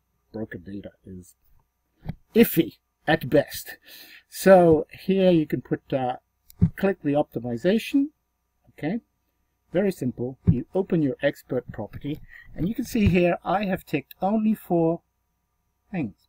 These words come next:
band periods, deviation, A T R periods, A T R multiple. Okay, uh, you can also do stops and take profits. It'll take longer. I prefer to leave it at zero because,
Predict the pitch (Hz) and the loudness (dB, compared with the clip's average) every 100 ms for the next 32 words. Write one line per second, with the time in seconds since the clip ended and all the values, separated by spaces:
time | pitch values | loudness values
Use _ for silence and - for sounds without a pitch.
0 | _ 117 139 - 160 160 185 185 _ _ | _ -8 -8 -4 0 0 -2 -6 _ _
1 | 120 120 131 135 151 - 165 170 _ _ | -10 -8 -6 -8 -8 -12 -14 -14 _ _
2 | - 113 - 123 123 - 143 143 139 _ | -14 -14 -10 -12 -10 -10 -8 -8 -10 _
3 | _ _ - 131 - 110 104 98 - _ | _ _ -14 -10 -8 -8 -10 -10 -14 _
4 | _ _ _ _ _ _ _ _ _ _ | _ _ _ _ _ _ _ _ _ _
5 | _ - 131 - _ _ _ _ _ - | _ -18 -18 -20 _ _ _ _ _ -12
6 | - - 151 156 185 165 170 - - 135 | -10 -6 -4 0 2 2 -2 -10 -10 -8
7 | - 127 127 123 117 - _ _ _ - | -6 -6 -4 -4 -6 -10 _ _ _ -10
8 | 131 - - - _ 117 117 120 - 123 | -8 -8 -18 -20 _ -14 -10 -12 -10 -12
9 | - 151 _ - 165 - 135 123 117 113 | -10 -14 _ -10 -8 -6 -8 -8 -12 -10
10 | 113 - _ _ _ _ _ - 196 - | -14 -16 _ _ _ _ _ -4 -4 -4
11 | - 143 131 127 127 113 113 - 139 131 | -6 -8 -6 -6 -6 -8 -12 -8 -6 -4
12 | 123 120 123 107 - | -6 -8 -10 -12 -16